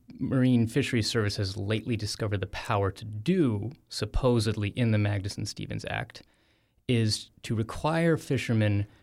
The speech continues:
to pay the salaries of federal monitors who have to ride aboard their boats and make sure that the fishermen comply with,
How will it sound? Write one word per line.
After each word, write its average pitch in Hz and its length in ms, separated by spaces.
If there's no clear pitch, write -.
to 110 160
pay 160 640
the 113 120
salaries 95 880
of 98 160
federal 120 500
monitors 101 880
who 98 140
have - 240
to - 100
ride 98 300
aboard 101 340
their 101 100
boats 101 440
and 101 100
make 101 160
sure 101 300
that 101 140
the 104 60
fishermen 98 400
comply 98 540
with, 101 320